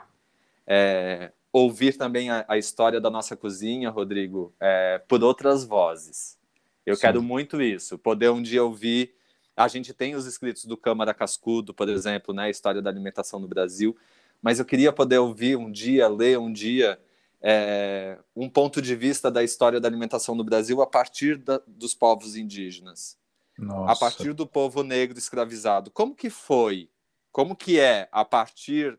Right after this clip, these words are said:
Speaker 1: do olhar dessas pessoas, desses herdeiros, desses saberes, como que é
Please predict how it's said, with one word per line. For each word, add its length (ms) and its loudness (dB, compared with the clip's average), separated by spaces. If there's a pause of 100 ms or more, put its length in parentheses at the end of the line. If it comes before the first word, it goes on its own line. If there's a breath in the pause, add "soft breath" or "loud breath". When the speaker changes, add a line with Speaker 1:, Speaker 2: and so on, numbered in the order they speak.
(120)
Speaker 1:
do 140 -8
olhar 440 -4
dessas 480 -2
pessoas, 760 -8 (420)
desses 460 2
herdeiros, 640 0
desses 300 -6
saberes, 760 -4 (440)
como 240 0
que 160 0
é 320 4